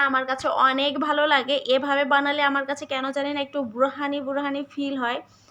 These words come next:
আমার কাছে বুরহানিটা অত ভালো লাগে না রেস্টুরেন্টে খেতে গেলে, কিন্তু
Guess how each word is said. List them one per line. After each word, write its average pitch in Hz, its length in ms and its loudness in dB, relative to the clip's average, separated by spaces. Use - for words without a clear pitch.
আমার 285 220 -2
কাছে 302 240 -2
বুরহানিটা 285 640 0
অত 277 180 0
ভালো 262 400 2
লাগে 285 240 0
না 262 100 -2
রেস্টুরেন্টে 262 560 -2
খেতে 277 320 -6
গেলে, 269 260 0
কিন্তু 311 340 -2